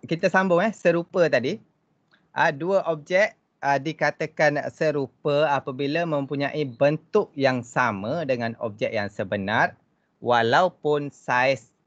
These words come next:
kedua-duanya berbeza. Itu serupa. Kalau kongruen tadi, dia mesti bentuk sama, saiz sama,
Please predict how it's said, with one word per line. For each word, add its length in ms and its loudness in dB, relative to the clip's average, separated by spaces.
kedua-duanya 840 -2
berbeza. 800 -4
Itu 260 -2
serupa. 640 0
Kalau 320 4
kongruen 720 2
tadi, 400 -2
dia 160 0
mesti 400 -4
bentuk 460 -2
sama, 500 -2
saiz 460 -2
sama, 420 -4